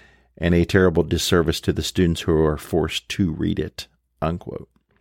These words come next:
Now, some backstory and context about Howard Zinn is required here. Howard Zinn was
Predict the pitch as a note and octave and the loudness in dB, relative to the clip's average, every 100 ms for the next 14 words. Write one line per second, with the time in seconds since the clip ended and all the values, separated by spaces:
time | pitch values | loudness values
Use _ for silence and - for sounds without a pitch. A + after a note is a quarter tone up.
0 | _ _ _ _ _ _ _ _ _ _ | _ _ _ _ _ _ _ _ _ _
1 | _ _ _ _ _ _ _ _ _ _ | _ _ _ _ _ _ _ _ _ _
2 | _ _ _ _ _ _ - A2 - A#2+ | _ _ _ _ _ _ -2 0 4 4
3 | G2 G#2+ - - A2 G2+ F#2 - F#2+ F#2+ | 6 4 2 4 4 4 2 2 4 2
4 | - F2+ - - G2 F2 F2 - F2+ F#2 | 2 0 0 -2 2 4 4 2 2 4
5 | F2+ D#2+ F#2 F2+ F#2 E2+ E2 - - E2 | 2 2 2 4 2 2 -2 0 2 2
6 | E2+ F2 D#2 F2+ - _ _ _ _ _ | 2 2 2 0 -4 _ _ _ _ _
7 | - G#2+ F#2+ F2 F#2 E2 F2+ F2 | 2 4 4 4 2 4 4 2